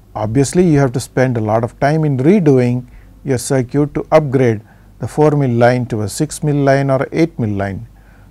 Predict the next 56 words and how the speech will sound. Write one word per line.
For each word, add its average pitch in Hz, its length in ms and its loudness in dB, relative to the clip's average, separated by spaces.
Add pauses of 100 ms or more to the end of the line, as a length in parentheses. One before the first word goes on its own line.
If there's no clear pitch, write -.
Now, 170 220 6
you 202 140 4
have 175 220 2
to 170 60 4
analyze 147 400 4
whether 131 240 0
for 123 240 -2
your 107 140 -2
circuit 139 640 -2 (540)
is 127 340 -2
eight 170 280 0
mil 160 140 0
line 143 420 0 (140)
not 123 300 0
going 120 240 -2
to 147 100 -2
work. 175 380 0 (500)
Then 147 300 2
are 131 180 4
you 170 60 4
going 135 240 0
to 135 100 -2
work 123 280 0
with 123 120 -4
four 139 220 -2
mil 139 140 0
line, 113 380 -2 (340)
but 135 140 0
then 165 140 4
you 151 120 0
have 143 180 4
to 139 100 -2
send 143 280 -2
it 151 100 -6
to 139 100 0
a 127 40 2
manufacturer 123 760 -2 (1120)
abroad 135 520 6
or 131 180 -2
somewhere 127 420 0
else 135 280 2
so - 300 -6
that 139 200 0
you 131 80 -2
can 139 220 -4
get 127 180 -2
the 135 100 0
board 131 360 2
done, 110 260 4
but 113 160 -4
it 117 80 -4
is 117 140 -4
going 123 180 -2
to 127 100 -6
be 127 120 0
expensive. - 580 -4